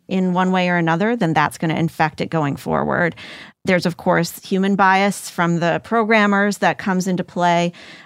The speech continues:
And so a good example of this is in the Child Protective Services context, Black families are more likely to be reported for abuse or neglect than white families with identical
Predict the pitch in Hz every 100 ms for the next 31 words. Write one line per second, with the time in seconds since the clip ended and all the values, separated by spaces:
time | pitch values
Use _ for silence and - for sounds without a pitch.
0 | _ 190 190 214 214 208 226 240 196 208
1 | 214 196 185 165 180 170 - - 175 165
2 | - 214 226 208 175 - 175 165 165 175
3 | 160 180 160 - 185 196 196 156 151 -
4 | - - - - - 190 196 - 185 180
5 | 175 175 160 170 170 175 185 170 - 185
6 | 165 175 165 - 180 - 185 170 160 156
7 | - 170 165 - 165 165 160 160 156 160
8 | 156 156 - 170 175 175 - 165 156 165
9 | 180 170 - - - - 180 - 69 185